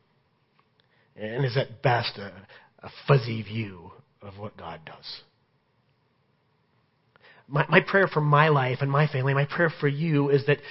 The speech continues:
you would even see today as a transfiguration moment. How do we better look at the world around us? How do we see things for the way they really are because God has given us that insight? How do we see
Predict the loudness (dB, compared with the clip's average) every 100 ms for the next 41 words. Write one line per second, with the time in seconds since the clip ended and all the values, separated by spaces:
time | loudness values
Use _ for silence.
0 | -18 -20 _ 4 6 6 4 0 0 0
1 | 2 4 4 2 -2 -2 -2 2 2 4
2 | 2 2 -2 -2 -2 -4 -18 _ _ _
3 | _ _ _ _ _ _ -14 -2 0 2
4 | 4 4 4 6 6 6 2 -6 -6 2
5 | 2 4 2 2 0 -2 -2 0 2 2
6 | 0 -6 0 4 6 10 10 10 4 4
7 | 4 4 4 6 6 8 8 10 8 8
8 | 0 2 8 10 10 6 6 4 4 2
9 | 0 -2 -12 -4 2 2 2 0 0 -4
10 | -8 -14 _ _ _ _ _ _ _ _
11 | _ _ -18 -14 6 8 8 6 0 2
12 | 2